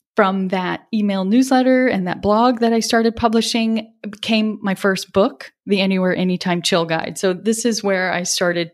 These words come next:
this is where, how I started to inhabit my teaching. And I did that for a few years and also started writing for magazines because I could show editors, like, "Hey, I really care about this stuff and this is me writing about it when I'm being unedited. I'd like to write articles for you." And they were like, "Okay." It was kind of amazing that way.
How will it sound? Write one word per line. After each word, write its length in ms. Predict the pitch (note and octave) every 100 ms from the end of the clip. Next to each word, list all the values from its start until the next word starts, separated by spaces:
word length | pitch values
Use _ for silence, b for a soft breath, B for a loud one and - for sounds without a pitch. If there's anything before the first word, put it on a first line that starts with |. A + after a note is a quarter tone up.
| _
this 200 | G#3+ G#3+
is 120 | G3
where, 140 | F#3+ F#3+
how 220 | F#3+ F3
I 80 | E3+
started 320 | - F3 E3+
to 100 | F3
inhabit 400 | D#3+ D#3+ D#3 -
my 140 | D3+
teaching. 480 | D3 - - - - B B B
And 320 | F3 D#3+ D#3+ -
I 100 | D#3
did 320 | D#3+ F#3 F3
that 320 | E3+ D#3+ D#3+ - _ _ _ _ _ _ _ _ _
for 160 | - G3+
a 60 |
few 180 | G3+ B3
years 540 | C4 G#3+ F3 F3 F#3 -
and 460 | G3 F#3 F3+ F3+ - -
also 280 | G3 - F#3+
started 380 | F#3 F3 F3
writing 260 | E3 D#3+ E3+
for 140 | E3+
magazines 760 | F3 F#3+ C4 G3 C3+ F2+ - -
because 540 | D#3 D3+ D#3+ F3 - B B B B B _
I 280 | D#3 D3 C#3+
could 160 | - D#3
show 260 | - E3 E3+
editors, 480 | F3+ F#3 D#3+ D#3
like, 160 | D#3 -
"Hey, 240 | A3 D#4+
I 80 | F3+
really 260 | F3+ F#3 F#3
care 200 | - F3+
about 180 | E3+ E3+
this 120 | E3+
stuff 260 | F3 F#3+
and 100 | F3+
this 160 | F3 -
is 140 | G3
me 120 | F#3 F3
writing 320 | E3+ F3 E3+
about 280 | E3 E3 F3
it 100 | E3
when 120 | E3
I'm 120 | E3
being 240 | E3+ E3+ E3+
unedited. 600 | F3 F3+ G3 A#3 F#3 F3+
I'd 160 | E3
like 140 | F3 F3
to 100 | E3
write 180 | E3 -
articles 400 | F3+ G3 E3+ E3
for 120 | F3
you." 220 | A#3 B3
And 120 | F#3+
they 60 | F#3+
were 80 | G3
like, 200 | G3 C4+
"Okay." 540 | F#4+ A4 C5 C#4+ C4+
It 100 | -
was 120 | -
kind 180 | - G3
of 60 | F3
amazing 420 | E3+ E3+ D#3+ D#3
that 180 | C3 -
way. 300 | C3+ C#3